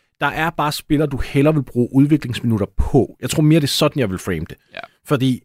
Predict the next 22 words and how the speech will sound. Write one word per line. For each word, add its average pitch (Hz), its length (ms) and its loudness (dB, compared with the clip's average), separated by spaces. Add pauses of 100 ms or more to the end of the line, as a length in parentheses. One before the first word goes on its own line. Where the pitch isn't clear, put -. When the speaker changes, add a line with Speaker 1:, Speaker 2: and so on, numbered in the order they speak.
Speaker 1:
en 196 140 0
ting 156 220 0
er, 123 100 2
at 147 80 -4
du - 60 -2
kan - 120 -10
prøve 160 160 2
at 165 60 -2
sidde 143 180 0
og 147 60 -2
sige, 123 240 -4
"Åh, 170 220 4
okay, 143 380 2 (240)
Killian 131 260 2
Hayes, 117 240 -2
vi 123 40 -2
vil 120 80 -2
gerne 135 160 0
give 135 140 -6
dig 120 100 -2
en 110 80 -2
chance." 107 400 -2